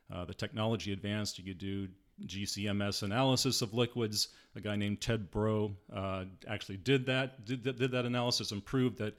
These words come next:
if you distill wormwood after the soaking in the alcohol, Thujon doesn't come over through the steam in an appreciably, in an immeasurable way. So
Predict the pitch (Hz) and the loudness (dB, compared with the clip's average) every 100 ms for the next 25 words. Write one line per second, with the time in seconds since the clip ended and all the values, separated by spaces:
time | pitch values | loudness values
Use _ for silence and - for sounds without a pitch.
0 | - - 104 104 101 - 104 - - 147 | -16 -8 -8 -6 -8 -6 -4 -2 4 4
1 | 139 123 113 - _ _ _ _ _ - | 6 2 -2 -14 _ _ _ _ _ -20
2 | _ _ - 110 120 120 113 113 - 113 | _ _ -4 2 4 4 4 2 2 -2
3 | - 110 107 - 117 107 - 104 107 117 | -2 -4 -2 0 2 0 0 -2 -2 -2
4 | 110 110 104 - 113 107 101 95 - - | -4 -2 -2 -4 -4 0 0 0 -8 -20
5 | _ 117 101 113 107 107 110 - 117 104 | _ -2 0 0 2 2 0 -2 0 0
6 | 101 104 95 101 95 - 107 101 98 - | 0 -2 -4 -6 -2 -2 -2 -2 -4 -2
7 | 101 95 98 - 107 101 110 90 95 98 | -2 -2 -4 -6 -6 -4 -6 -6 -6 -6
8 | 95 101 104 107 104 101 98 92 95 104 | -4 -6 -4 -2 0 -2 -2 -4 -4 -4
9 | - 123 - 107 | -8 -6 -4 -2